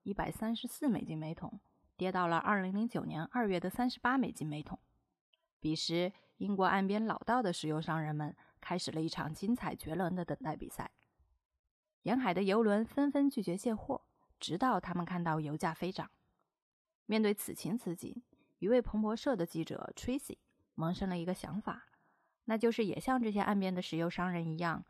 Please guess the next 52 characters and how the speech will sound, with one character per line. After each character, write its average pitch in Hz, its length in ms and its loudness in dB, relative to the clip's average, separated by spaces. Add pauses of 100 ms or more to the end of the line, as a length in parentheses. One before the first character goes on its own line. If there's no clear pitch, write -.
(160)
赶 147 160 -6
在 185 140 -2
低 262 220 -2
点 208 200 -2
去 - 160 -8
采 - 300 -6
购 220 160 0
一 202 100 0
桶 147 220 -6
原 156 220 -4
油 156 320 -4
并 202 120 -2
卖 208 200 0
出， 233 320 -6 (480)
看 180 200 -2
看 175 220 -4
是 240 260 0
否 160 220 -2
也 160 140 -4
能 151 180 -6
赚 240 220 2
他 165 120 -2
一 151 140 -4
笔。 - 160 -18 (1040)
然 220 160 2
而， 254 300 4
还 254 180 0
没 269 100 6
等 185 200 0
到 220 120 0
他 208 140 0
开 185 160 0
始 170 160 -8
行 147 240 -8
动， 170 240 -4 (500)
国 156 160 0
际 180 180 -2
油 156 140 2
价 180 320 0
就 180 120 -4
快 233 260 -2
速 - 160 -8
回 147 180 -10
升， 170 240 -8 (600)
直 - 100 -4
到 226 140 6
二 214 100 8
零 202 180 2
一 233 60 2
五 208 100 -2
年 156 200 -4
后， - 320 -2